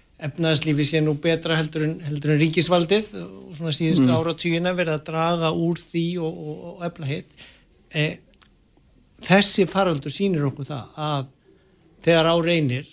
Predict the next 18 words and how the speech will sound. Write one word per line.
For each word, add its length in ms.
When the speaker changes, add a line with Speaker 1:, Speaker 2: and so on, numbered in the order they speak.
Speaker 1:
að 200
þá, 160
eh, 680
getur 520
markaðurinn 560
voða 200
lítið 380
þegar 220
kemur 260
einhver 160
veira. 300
Speaker 2:
Mm. 180
Speaker 1:
Þegar 340
á 140
reynir 580
að 220
þá 140
er, 240